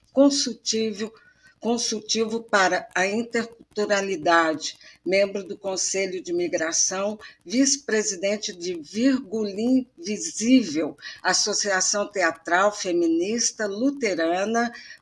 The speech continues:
paulista, residindo há quarenta e três anos em Portugal. E nesta segunda-feira recebemos novamente a nossa convidada, a doutora Fátima Guedes,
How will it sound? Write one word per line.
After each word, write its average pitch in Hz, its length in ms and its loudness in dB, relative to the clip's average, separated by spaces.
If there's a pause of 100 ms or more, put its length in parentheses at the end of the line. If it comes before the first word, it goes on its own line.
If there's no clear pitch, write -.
(120)
paulista, 226 880 4 (200)
residindo 226 720 -2
há 240 60 0
quarenta 240 520 2
e 269 80 0
três 240 300 2
anos 196 320 -4
em 175 60 -8
Portugal. 147 680 -8 (400)
E 185 80 -2
nesta 196 360 0
segunda-feira 185 840 0
recebemos 220 760 -4
novamente 226 960 0
a 208 60 2
nossa 220 340 0
convidada, 196 840 0 (280)
a 202 120 0
doutora 214 460 -2
Fátima 226 580 0
Guedes, 170 640 0